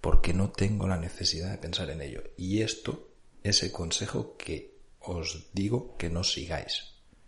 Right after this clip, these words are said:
a no ser que también os encontréis en esta misma situación. El hecho de estar midiendo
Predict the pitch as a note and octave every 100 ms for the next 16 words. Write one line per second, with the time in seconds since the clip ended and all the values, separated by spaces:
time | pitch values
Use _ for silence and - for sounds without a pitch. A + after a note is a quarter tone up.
0 | - - - F#2 G#2 - - - - E2
1 | G#2 G2 - - E2 E2 E2 D#2+ - E2
2 | E2 - - - - - C#2 - - -
3 | - - - - - - - - F#2+ B2+
4 | - - A#2+ G2 - G#2+ A2 G2 F#2 G2
5 | G2+ F2 D#2+ -